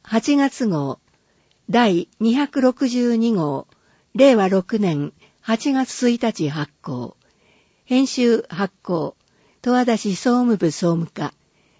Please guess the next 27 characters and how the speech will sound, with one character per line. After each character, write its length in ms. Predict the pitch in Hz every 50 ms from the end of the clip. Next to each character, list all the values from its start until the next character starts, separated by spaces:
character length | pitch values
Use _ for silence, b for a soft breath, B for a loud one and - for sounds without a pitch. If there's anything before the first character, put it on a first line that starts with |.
| _ _ -
郵 180 | - 220 233 233
便 200 | 254 240 220 208
番 260 | 214 202 208 196 143
号。 240 | 139 131 127 - - _ _ _ _ _ _ _ _ _ _ _ _ -
零 280 | - 247 262 294 320 311
三 460 | - - 302 277 262 208 165 160 156
四 320 | 180 185 160 151 135 - _ _ _ _ _ _ _ _ _ _ _ -
の 260 | - 165 165 156 - _ _ _
八 360 | - - 220 - - 294 277
六 460 | 285 277 262 - - 180 170 - - _
一 320 | - - 180 - - 233 208
五。 360 | - 208 190 151 131 180 - _ _ _ _ _ _ _ _ _ _ _ _ _ _ _
十 100 | - 220
和 120 | 226 233 220
田 120 | 233 220
市 160 | - - 196
西 280 | 185 202 202 - 254 240
十 180 | 214 233 240 240
二 120 | 240 240
番 200 | 233 240 226 214
町 400 | - - - 139 139 139 131 - -
六 280 | 165 180 202 - 254 233
番 340 | 226 180 156 143 143 135 - -
一 280 | 170 160 - - 185
号。 260 | 180 147 127 - - _ _ _ _ _ _ _ _ _ _ -
電 260 | 170 170 165 160 156
話。 180 | 151 143 156 -